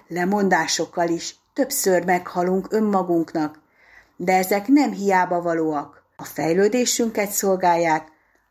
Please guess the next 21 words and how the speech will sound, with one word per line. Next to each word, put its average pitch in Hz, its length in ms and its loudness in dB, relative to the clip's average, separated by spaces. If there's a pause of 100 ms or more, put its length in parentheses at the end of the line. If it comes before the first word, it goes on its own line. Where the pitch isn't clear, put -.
amellyel 226 720 2
újabb 180 420 -2
szakaszba 151 640 -2
érhetünk. 147 720 -4 (760)
Az 214 260 -2
egyik 175 480 -6
legnépszerűbb 147 960 0
szent, 151 640 -4
Páduai 175 540 2
Szent 214 360 -2
Antal 170 420 0
élete 190 420 2
is 196 320 0
Isten 196 460 -4
országának 180 1000 0
építéséről 151 1040 -2
szólt. 156 560 -2 (200)
Jézus 151 580 -2
Krisztus 226 680 -4
azt - 300 -8
kéri, 156 420 0